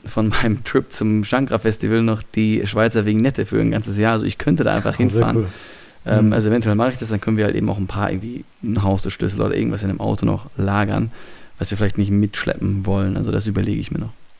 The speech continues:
Speaker 2: Okay, sehr gut. Ja, ich,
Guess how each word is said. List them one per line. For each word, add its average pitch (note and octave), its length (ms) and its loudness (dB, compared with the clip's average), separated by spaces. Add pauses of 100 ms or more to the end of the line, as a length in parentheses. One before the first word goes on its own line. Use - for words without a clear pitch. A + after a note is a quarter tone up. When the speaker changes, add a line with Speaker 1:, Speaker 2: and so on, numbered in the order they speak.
(1080)
Speaker 2:
Okay, C#3+ 200 2
sehr B2+ 160 2
gut. G#2 200 -2 (120)
Ja, B2 100 2
ich, - 260 -4